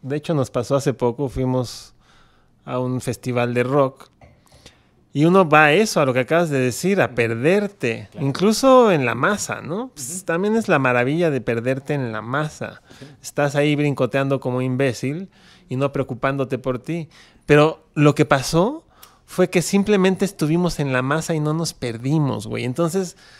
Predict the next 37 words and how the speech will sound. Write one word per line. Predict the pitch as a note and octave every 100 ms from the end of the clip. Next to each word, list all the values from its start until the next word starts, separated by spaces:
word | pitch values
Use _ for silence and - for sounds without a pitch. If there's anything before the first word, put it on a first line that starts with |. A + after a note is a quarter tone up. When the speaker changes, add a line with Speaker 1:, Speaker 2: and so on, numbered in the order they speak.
| - _
Speaker 1:
de | C#3 C#3+ C#3
ser | - F3+ G3+
el | F#3+
paraíso | - C#3+ C3+ C#3+ E3
se | -
puede | C#3 C#3+ C#3+
convertir | C3 B2 A#2+ C#3
en | C#3
el | A#2+ A2
peor | _ A#2+ B2 C#3 C#3+
infierno | A#2+ - B2+ B2+ C3+ C3
que | -
uno | A#2+ C3+ B2
pueda | - B2 C#3 C#3 - _ _ _ _ _ _ _ _ _
vivir, | A#2+ G#2+ A2 F3 D#3+ -
cabrón. | - - E3
Speaker 2:
Sí, |
se | - C3
convierte | A2+ A#2+ C3 -
en | C3
una | C3 A#2+
molestia, | G2 E2 G2+ G#2+ - -
güey. | - -
Speaker 1:
Se | D3+
convierte | E3 E3 G#3 G#3
en | G#3
una | G3+ G3+
molestia | F3+ C3+ C3 D3 - E3+
cuando | D#3 D3+ D3+
en | D3
realidad | D3+ D#3+ F3+
tendrías | F3+ D#3+ E3 D#3+
que | D3
estar | - D#3
ahí | D3+ C3 D#3
para | E3 C#3 C3
no | C#3 E3+ -